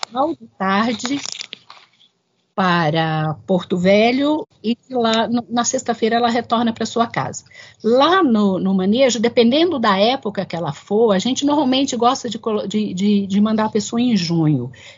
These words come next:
Ela vai ver as operações que são feitas na floresta e também nas serrarias,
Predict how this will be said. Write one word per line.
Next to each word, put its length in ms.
Ela 180
vai 220
ver 320
as 200
operações 920
que 100
são 160
feitas 500
na 160
floresta 880
e 460
também 340
nas 140
serrarias, 1160